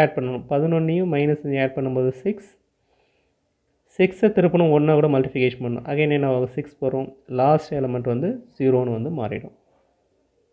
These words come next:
இது என்ன உங்களுக்கு இன்னொரு time சொல்றேன் கவனிங்க. இங்க addition, இங்க multiplication.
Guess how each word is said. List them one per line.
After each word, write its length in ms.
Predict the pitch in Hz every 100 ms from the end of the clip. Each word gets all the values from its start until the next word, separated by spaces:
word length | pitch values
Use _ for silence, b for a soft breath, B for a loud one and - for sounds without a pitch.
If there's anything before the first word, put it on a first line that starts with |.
| _ _ _ _ _ _ _ _ _ _ _ _ _ _ _
இது 100 | 180 135
என்ன 180 | 135 151
உங்களுக்கு 320 | 139 135 139 131
இன்னொரு 200 | 135 131
time 180 | 127 120
சொல்றேன் 260 | 127 120 120
கவனிங்க. 260 | 123 131 151 - 131
இங்க 160 | 135 165 180 - 123
addition, 440 | 131 131 165 220 - _ _ _ _ _ - 139
இங்க 140 | 160 175
multiplication. 720 | 131 127 - - 120 120 120